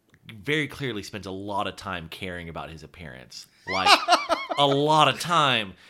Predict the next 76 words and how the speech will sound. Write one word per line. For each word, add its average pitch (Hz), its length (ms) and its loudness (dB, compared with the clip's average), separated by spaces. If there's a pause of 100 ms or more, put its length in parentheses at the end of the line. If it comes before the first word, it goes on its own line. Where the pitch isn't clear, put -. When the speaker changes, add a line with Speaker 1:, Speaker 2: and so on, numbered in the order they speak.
(200)
Speaker 1:
And 139 120 2
I - 20 0
was 143 140 -4
like, 131 160 2
Speaker 2:
I 170 60 4
don't 165 100 0
know 160 80 -2
how 147 100 -2
to 147 80 2
handle 156 160 2
Speaker 1:
I 156 60 6
don't 175 120 6
Speaker 2:
it. 165 40 0
Speaker 1:
know. 175 60 6
Speaker 2:
I 175 40 6
don't 160 80 4
know 143 60 0
how 165 60 4
Speaker 1:
I - 20 4
Speaker 2:
to 190 60 4
Speaker 1:
was 185 60 2
Speaker 2:
take 180 60 4
Speaker 1:
like, 185 120 6
"I - 40 4
Speaker 2:
that. - 40 -4
Speaker 1:
just 180 120 -6
don't 196 160 4
know 170 100 2
how 165 120 4
I 135 80 8
feel 202 260 0
about 104 320 0
that." 92 260 -4
'Cause, 127 160 -2
like, 120 300 2
<laughs> - 1900 -2
and 170 120 8
I 165 60 6
was 156 80 -2
like, 147 200 2 (400)
"I 185 100 4
don't 180 260 2
really 175 260 2
know 190 280 4
a - 40 2
lot 127 200 4
of 107 80 -6
guys 104 280 -2
that 107 80 -8
spend 113 440 -6
a 127 80 0
lot 123 420 0
of 101 100 -4
time 104 500 -4 (220)
caring 120 260 -2
about 110 200 -4
their 104 120 -4
appearance," 120 560 -6
you 110 120 -8
know? 110 280 -4 (420)
So 139 180 -2
it's 123 80 -2
just 120 160 -10
kind 117 180 0
of 101 80 -6
a, 98 160 -6 (180)
a 104 60 0
weird 98 460 -4 (100)
Speaker 2:
It's 139 120 -10
just 147 120 -4
one 160 80 0
of 151 40 -4
those, 143 180 -2
like, 127 80 -10
I 175 160 -6
don't 147 200 -6